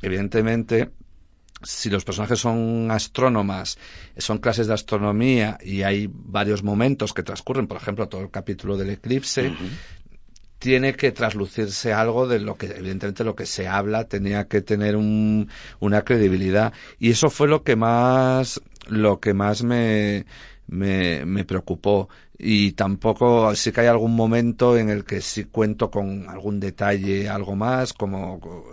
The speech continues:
Speaker 1: eh, por ejemplo, cuando María Mitchell, con el padre de Gabriela, le cuenta cómo, cómo se localizan las estrellas, porque se consideraba que era importante un poco para, para la historia, pero incluso me permito poner en,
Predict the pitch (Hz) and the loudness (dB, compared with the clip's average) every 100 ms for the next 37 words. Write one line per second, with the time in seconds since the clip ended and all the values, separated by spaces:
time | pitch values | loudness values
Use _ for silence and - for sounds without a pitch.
0 | - 87 87 - - 95 98 98 85 - | -18 -18 -18 -16 -12 -8 -4 -2 -4 -4
1 | 92 92 95 95 95 101 95 - 95 95 | -6 -4 -2 0 0 -2 -4 -4 -2 -2
2 | 90 - - - - 87 90 80 101 98 | -4 -12 -18 -18 -14 -8 -8 -2 0 2
3 | 95 95 95 98 104 101 101 104 - 101 | 2 0 -2 2 2 2 -4 -4 -2 0
4 | 98 - 95 95 - 95 95 98 92 92 | 0 -4 -4 -4 -4 -4 -4 -8 -8 -6
5 | 95 95 - 90 90 92 95 - 92 90 | -6 -8 -6 -6 -6 -4 -4 -4 -6 -6
6 | 92 - 117 123 123 - - - 98 - | -10 -4 -2 0 -2 -4 -8 -8 -10 -8
7 | 98 98 98 95 98 95 95 - 101 95 | -6 -6 -6 -6 -6 -6 -10 -10 -10 -8
8 | 95 101 107 101 104 101 98 - - - | -8 -6 -6 -2 0 0 -4 -12 -16 -16
9 | - - - - - 104 101 92 87 - | -16 -18 -18 -20 -6 -2 0 0 -2 2
10 | 117 107 95 101 101 110 107 110 107 110 | 2 4 2 0 -2 -2 0 0 2 0
11 | 104 113 110 127 117 120 120 120 120 117 | 0 0 0 0 2 0 2 2 2 4
12 | 117 117 113 113 113 113 110 110 110 110 | 4 2 2 0 0 -2 -2 -2 -2 -2
13 | 110 110 107 90 | -2 -2 -4 -6